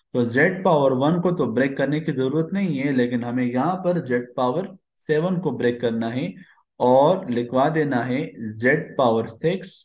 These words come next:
multiply by z power one, क्योंकि जब ये दोबारा multiply होगा तो वापस हमारे पास z power seven आ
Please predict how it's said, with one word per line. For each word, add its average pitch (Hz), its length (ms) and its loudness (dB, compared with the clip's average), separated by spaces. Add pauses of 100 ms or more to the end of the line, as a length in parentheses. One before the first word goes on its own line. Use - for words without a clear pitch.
(460)
multiply 120 580 0 (140)
by 139 140 4 (280)
z 127 160 0 (200)
power 143 340 2
one, 151 280 0 (340)
क्योंकि 135 300 0
जब 123 220 -4
ये 147 140 0
दोबारा 143 380 2
multiply 185 440 0
होगा 143 380 0
तो 127 180 -4
वापस 143 360 -4
हमारे 123 280 -2
पास 160 300 -4
z 120 220 -2
power 135 280 -2
seven 143 280 -2
आ 113 100 -2